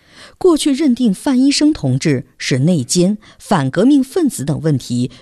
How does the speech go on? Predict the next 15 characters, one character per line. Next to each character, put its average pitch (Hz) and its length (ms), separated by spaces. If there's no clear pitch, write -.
均 247 340
不 127 220
是 - 160
事 - 180
实， 120 420
应 151 380
予 135 200
以 127 100
否 - 400
定。 165 280
一 202 180
九 127 400
五 147 240
九 151 220
年 131 320